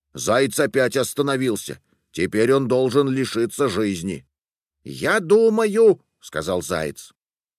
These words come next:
"О чем?" — спросили его товарищи.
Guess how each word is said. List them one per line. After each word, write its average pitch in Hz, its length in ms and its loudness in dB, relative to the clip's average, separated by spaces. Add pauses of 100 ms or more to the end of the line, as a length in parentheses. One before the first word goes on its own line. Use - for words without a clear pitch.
(600)
"О - 160 2
чем?" — 143 440 2 (140)
спросили 101 500 -2
его 92 200 -2
товарищи. 92 600 -6